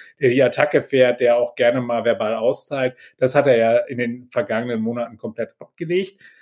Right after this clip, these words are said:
Und jetzt muss er aber versuchen, dass er dieses Staatsmännische nicht überdreht.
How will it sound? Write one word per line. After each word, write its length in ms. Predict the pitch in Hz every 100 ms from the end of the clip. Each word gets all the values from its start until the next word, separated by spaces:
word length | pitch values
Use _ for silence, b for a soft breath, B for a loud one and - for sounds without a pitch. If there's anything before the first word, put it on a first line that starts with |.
| b -
Und 120 | 131
jetzt 180 | 147 156
muss 140 | 175
er 80 | 170
aber 140 | 151 147
versuchen, 440 | 147 135 165 160
dass 160 | 139 151
er 80 |
dieses 320 | 131 127 131 -
Staatsmännische 800 | - 127 156 - 143 143 147 135
nicht 140 | 127
überdreht. 640 | 135 120 110 107 143 185